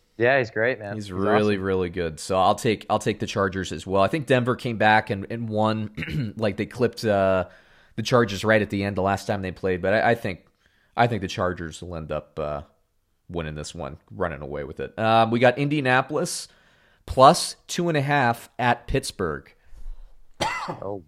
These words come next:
Speaker 1: wow. What a game. I love this.
Speaker 2: That one's a good game.
Speaker 1: Um, I'm gonna go with Indy, man. I think they're stronger. I think they're, they're more tenacious. I think they're playing much better football.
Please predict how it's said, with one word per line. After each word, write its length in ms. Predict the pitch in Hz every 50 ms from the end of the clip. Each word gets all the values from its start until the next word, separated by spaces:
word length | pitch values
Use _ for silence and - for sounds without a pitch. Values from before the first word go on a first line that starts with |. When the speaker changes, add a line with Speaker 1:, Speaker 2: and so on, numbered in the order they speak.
| _
Speaker 1:
wow. 480 | - 78 82 90 95 101 98 92 90 85
What 180 | 87 107 143 139
a 40 |
game. 580 | 76 - 78 78 90 98 98 98 95 90 85 82
I 60 | 82
love 320 | 85 82 90 98 98 101 95
this. 360 | 95 85 82 85 - - -
Speaker 2:
That 140 | 87 87 76
one's 120 | - 110
a 40 | 104
good 180 | 101 98 98 98
game. 160 | 98 95 95
Speaker 1:
Um, 180 | 95 95 95 92 95 - _ _ _ _ _ _ _ _ _
I'm 100 | - 120
gonna 140 | 160 180 165
go 100 | 151 147
with 180 | 139 131 127 -
Indy, 340 | 98 113 117 143 170 147 120
man. 280 | 101 104 104 107 110
I 60 | 110 113
think 220 | 110 - - -
they're 100 | - 123
stronger. 640 | - - - - - 113 110 117 123 123 120 120 113
I 60 | 110
think 240 | 107 - 123 117 110
they're, 180 | 110 104 104 95 - - _ _ _ _ _ _ - - - - _ _
they're 100 | - 139
more 140 | 147 165 151
tenacious. 800 | - - 120 110 104 104 110 117 113 - 123 120 131 131 - -
I 80 | 104
think 200 | 95 - 117 110
they're 100 | 123 110
playing 320 | 92 - - 117 117 110 104
much 200 | 101 107 110 -
better 180 | - 113 110 127
football. 480 | 123 - 131 123 - 107 82 71 -